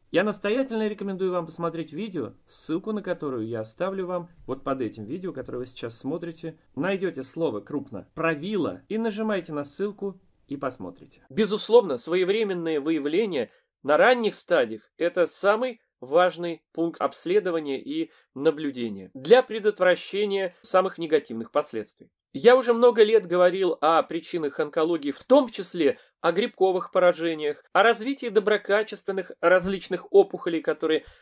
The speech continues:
рано или поздно, со временем, перерождаются в раковые клетки. И медицина, разумеется, про это также говорит. Это и различные фиброзно-кистозные болезни,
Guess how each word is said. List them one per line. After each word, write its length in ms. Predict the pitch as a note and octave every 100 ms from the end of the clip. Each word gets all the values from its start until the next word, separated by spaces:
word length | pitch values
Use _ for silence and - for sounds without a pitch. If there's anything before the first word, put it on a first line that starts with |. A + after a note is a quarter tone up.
| -
рано 360 | D#3 G#3 A#3+
или 140 | A3 G3+
поздно, 400 | - C3+ G#2 G2+
со 180 | F3 E3
временем, 560 | F3+ A3+ G3 B2 G#2 _ _ -
перерождаются 800 | B3+ B3 G#3+ G3+ G#3+ D#3+ - D#3
в 40 |
раковые 440 | F3 G#3+ F#3 D3+
клетки. 500 | C#3 C#3 A2+ - G2+ - -
И 100 | A#3
медицина, 540 | A3+ G3+ - C4+ A#3+
разумеется, 540 | E3 E3+ F3 A3+ -
про 200 | - D#3+
это 160 | F3 F3
также 340 | - E3+ D#3+
говорит. 500 | D3 D#3 D#3 A#2 G2+ _ _ -
Это 260 | B3+ C4+
и 260 | A#3+ - A#3
различные 500 | A3 G3+ G#3+ - G#3+
фиброзно-кистозные 1300 | G3+ E3 F#3 F3+ F#3 - E3 - F3 D3+ E3 D#3 - _ -
болезни, 800 | C#3+ E3+ F3+ G#3 E3 F3+ D#3+